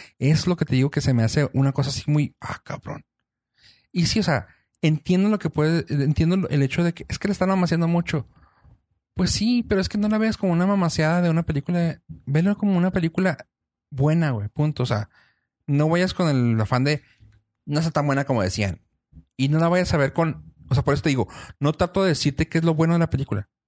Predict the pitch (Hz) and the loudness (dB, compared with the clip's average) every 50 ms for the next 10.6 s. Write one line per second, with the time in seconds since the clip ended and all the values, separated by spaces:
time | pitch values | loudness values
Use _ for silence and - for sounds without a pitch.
0 | _ _ - 131 127 - 135 147 135 - 139 135 143 147 143 120 - - - - | _ _ -2 -2 0 2 0 0 2 0 0 2 2 2 0 0 -2 -6 -14 -20
1 | - _ _ 117 123 120 127 131 135 131 - - _ _ _ _ _ _ _ _ | -20 _ _ -12 -4 0 2 2 2 2 0 -2 _ _ _ _ _ _ _ _
2 | _ _ _ 170 135 123 113 120 107 - - - 120 120 127 135 131 127 123 - | _ _ _ -4 -2 -2 -2 -2 -4 -4 -2 0 2 2 4 4 4 2 0 0
3 | - 123 123 117 120 120 120 120 123 127 - - 127 113 98 92 82 - - - | -2 0 0 2 2 2 2 2 2 2 0 0 0 -2 -2 -4 -6 -8 -10 -14
4 | - - - - 123 131 131 127 - - - - 143 139 143 147 147 139 127 117 | -16 -14 -6 -2 0 0 2 2 0 -2 0 0 2 2 2 2 2 2 2 2
5 | 117 113 - - 120 - - - - 139 127 120 117 120 123 104 - _ - 175 | 0 0 0 -2 -2 -2 -2 -2 0 0 0 0 0 0 -2 -4 -6 _ -2 0
6 | 165 185 208 214 202 190 202 196 185 180 - 180 175 165 - - 190 196 - 175 | 2 2 2 2 0 0 0 0 0 -2 -2 -2 -2 -4 -2 -2 -4 -2 -2 -2
7 | 170 165 165 - - 190 180 160 123 127 - - 156 156 160 165 170 165 165 160 | -2 -2 -2 -2 0 0 0 0 -2 -6 -4 -2 0 2 2 2 2 2 2 2
8 | 165 175 170 - 151 151 151 160 160 160 156 165 170 165 - _ - 113 127 135 | 0 0 0 0 0 0 0 2 2 2 2 2 0 -2 -4 _ -6 -2 -2 0
9 | 143 151 156 160 175 175 170 - _ _ _ - - - - _ - - 143 131 | 0 0 0 0 0 -2 -4 -6 _ _ _ -20 -20 -20 -20 _ -6 -6 -4 -2
10 | 135 127 127 135 170 170 - - 202 226 - - | -2 0 2 2 0 0 0 -2 -2 -4 -4 -8